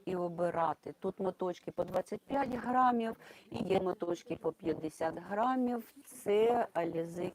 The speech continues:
Kit Royal. Е, деякі кажуть, що там він колиться, і беруть його, ну, під мод, е,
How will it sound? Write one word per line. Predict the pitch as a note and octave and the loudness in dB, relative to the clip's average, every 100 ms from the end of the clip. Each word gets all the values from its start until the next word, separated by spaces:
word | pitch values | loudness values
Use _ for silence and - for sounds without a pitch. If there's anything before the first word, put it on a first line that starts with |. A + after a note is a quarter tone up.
| - | -6
Kit | E3 - | -8 -4
Royal. | D#3+ D#3+ D#3 D#3 D#3+ G3 C4 - - - - - | 0 2 2 2 0 0 -4 -10 -20 -20 -14 -4
Е, | G3 F#3+ F#3 G3+ - - _ - - - | 2 2 2 -4 -12 -18 _ -20 -20 -12
деякі | E3+ F3 A#3 A#3 A3 G3 F#3 F3 E3+ F3 - | -2 2 4 4 4 2 2 -2 -4 -4 0
кажуть, | G3 F#3+ F3 | 2 2 -2
що | - F#3 - | -6 -8 -6
там | - F#4+ F4 | -2 0 0
він | B3 B3 | -2 -4
колиться, | - G3 G#3+ G3 F3 - | -4 -2 0 0 -2 -4
і | F#3 F#3 F3+ F#3+ E3 E3 | -6 -4 -6 -6 -10 2
беруть | G#3 C4 C#4+ | 4 4 0
його, | G#3 G3 F#3 F3 - - D#4+ | 0 2 2 0 -4 -20 -6
ну, | G#3+ G3 F3 - F#2 B3+ _ | 0 2 0 -4 -16 -20 _
під | - F#3+ | -4 -2
мод, | G#3 A3+ G#3+ - | 0 2 0 0
е, | F#3 F3+ E3 | 0 0 0